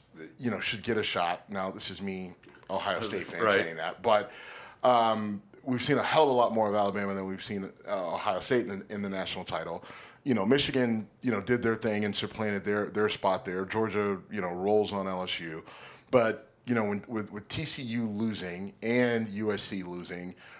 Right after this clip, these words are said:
Speaker 1: the question then is, do you let in Ohio State and Alabama?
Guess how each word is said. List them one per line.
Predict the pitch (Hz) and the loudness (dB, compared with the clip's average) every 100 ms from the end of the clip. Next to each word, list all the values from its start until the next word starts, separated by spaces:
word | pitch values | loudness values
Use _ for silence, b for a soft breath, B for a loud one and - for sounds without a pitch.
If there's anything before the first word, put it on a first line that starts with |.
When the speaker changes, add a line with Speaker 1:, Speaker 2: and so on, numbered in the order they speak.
| B | B
Speaker 1:
the | 110 | -8
question | 120 117 - 127 | 4 4 4 2
then | 104 101 104 | 2 0 -2
is, | 101 98 98 92 - - 95 | -2 -2 -2 -6 -8 -10 -12
do | 104 | -8
you | |
let | 104 113 107 | 0 2 2
in | 101 | 2
Ohio | 98 95 92 | 0 0 -2
State | - 92 | -4 -8
and | 87 | -6
Alabama? | 82 82 117 131 135 | -6 -4 0 2 2